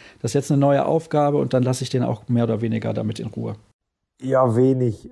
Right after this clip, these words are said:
Speaker 2: wenig Kontakt. Wir haben ja gegen die gespielt, da haben wir natürlich ein bisschen gesprochen. Die Situation jetzt kann ich überhaupt nicht bewerten. Hab das auch nur so aus der Presse vernommen,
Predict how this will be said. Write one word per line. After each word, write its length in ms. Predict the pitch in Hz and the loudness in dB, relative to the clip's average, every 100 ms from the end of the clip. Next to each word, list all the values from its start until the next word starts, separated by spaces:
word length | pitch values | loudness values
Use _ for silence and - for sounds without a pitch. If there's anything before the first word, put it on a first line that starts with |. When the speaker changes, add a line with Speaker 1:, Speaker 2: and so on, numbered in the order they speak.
| 170 | -4
Speaker 2:
wenig 360 | 123 123 117 | 0 0 0
Kontakt. 580 | - 120 107 113 104 - 107 | -2 -6 0 -2 -2 -6 -2
Wir 80 | 117 | 0
haben 100 | 120 | 2
ja 40 | |
gegen 300 | 117 120 117 | 2 2 2
die 180 | 110 110 | 0 -2
gespielt, 480 | 107 98 - 147 151 | -4 -4 0 4 4
da 120 | 131 | 2
haben 100 | 127 | 0
wir 80 | 127 | -2
natürlich 220 | 120 120 | -2 -2
ein 20 | |
bisschen 220 | 113 107 113 | -4 -6 -8
gesprochen. 580 | - 117 117 120 113 95 - _ - | -4 -4 -2 -6 -10 -10 -16 _ -10
Die 60 | 117 | -4
Situation 580 | 110 120 104 - 123 117 | 0 0 0 0 2 2
jetzt 240 | 123 - | 0 -2
kann 180 | - 117 | -4 -2
ich 120 | 98 | -2
überhaupt 260 | 104 107 139 | 0 0 0
nicht 140 | 123 | -4
bewerten. 460 | 123 117 131 127 123 | -2 0 0 0 -6
Hab 100 | 110 | -6
das 100 | 110 | -2
auch 180 | 120 | 0
nur 140 | 123 123 | 0 0
so 100 | 117 | 2
aus 140 | 117 | 0
der 80 | 117 | -4
Presse 640 | - 131 117 120 113 107 | -6 -6 -2 0 0 0
vernommen, 580 | - 110 110 113 117 110 | -4 -8 -4 -4 -4 -8